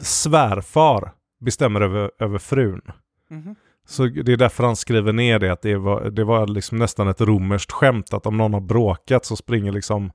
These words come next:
Speaker 1: då springer frun hem till sin pappa. För han är den enda som kan upplösa äktenskapet.
Speaker 2: Eh, eh, f-, eh, fruns egen far kan upplösa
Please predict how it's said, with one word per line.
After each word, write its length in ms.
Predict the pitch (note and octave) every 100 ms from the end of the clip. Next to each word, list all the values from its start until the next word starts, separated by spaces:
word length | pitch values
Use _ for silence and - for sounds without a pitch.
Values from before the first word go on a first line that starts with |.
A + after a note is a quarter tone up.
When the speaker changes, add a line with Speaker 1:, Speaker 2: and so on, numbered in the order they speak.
| _ _ _
Speaker 1:
då 80 | A2+
springer 260 | - A#2
frun 380 | A#2 - B2 G2+
hem 160 | G#2+ G2+
till 120 | -
sin 280 | F#2 A#2+ A#2+
pappa. 400 | - A#2 G2 - _
För 140 | -
han 260 | A2 B2 C3+
är 60 | C3
den 120 | B2+ B2+
enda 160 | A2
som 140 | G2 G#2
kan 140 | A2+
upplösa 460 | A2+ - G2+ F2+ G#2
äktenskapet. 680 | - - G2 - F2+ A2+ G#2 _ _ _ _ _ _ _ -
Speaker 2:
Eh, 60 |
eh, 360 | A3 A#3+ A3+ A3+ G#3+
f-, 100 | G#3+ -
eh, 60 | - - - - - _ _ _ _
fruns 560 | A#3+ C4 B3 A#3+ - - -
egen 320 | G#3+ E3+ E3
far 240 | - D#3
kan 200 | - E3
upplösa 440 | F3+ - C3 C3+